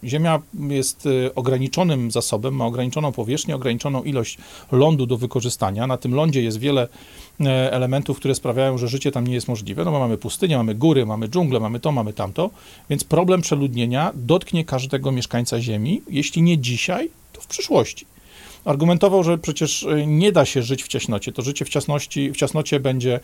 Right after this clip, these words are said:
nie do zniesienia, będziemy siedzieć jeden na drugim, jak w chińskich miastach, jak w Hongkongu, jak w wielu tych miastach południowej Azji. E, a wreszcie ci, którzy o przeludnieniu nam mówią, ci, którzy próbują otworzyć nasze oczy zwykłych ludzi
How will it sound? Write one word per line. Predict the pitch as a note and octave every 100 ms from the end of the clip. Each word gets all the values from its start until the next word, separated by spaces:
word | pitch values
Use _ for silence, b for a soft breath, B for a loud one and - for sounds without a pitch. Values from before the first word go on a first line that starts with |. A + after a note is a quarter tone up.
| B B -
nie | C#3+
do | C#3
zniesienia, | C3 B2 A2+ A2 C3
będziemy | B2+ C3 C3
siedzieć | D3 C3+ B2+
jeden | C3+ B2+
na | B2
drugim, | A#2 A#2 G#2+ G#2+
jak | B2 B2 A#2+
w | -
chińskich | C#3 C3 C3 B2
miastach, | B2 - A#2+
jak | A2+ -
w |
Hongkongu, | A#2+ A#2 B2+ A#2+
jak | A2+
w | A#2
wielu | B2+ A#2
tych | A2
miastach | A#2+ - -
południowej | B2 A2+ A2 A2
Azji. | G#2+ G#2+ D#3 B B B B C#3+
E, | D3+
a | A#3+
wreszcie | C#4+ - G3+ F#3+ - -
ci, | A3
którzy | G#3+ G#3+ E3 E3+
o | E3
przeludnieniu | - D#3 D3 C#3+ F3+ D#3
nam | C#3+
mówią, | C3+ C3 G#2+ G#2 D#3
ci, | E3
którzy | - C#3 C#3+
próbują | C3+ B2+ C#3+ C3 - A2+
otworzyć | - - D#3 D#3 A2+
nasze | A2 G#2 A2+ A2
oczy | A2 -
zwykłych | G#2 C3+ D3 A2+ -
ludzi | A#2 A2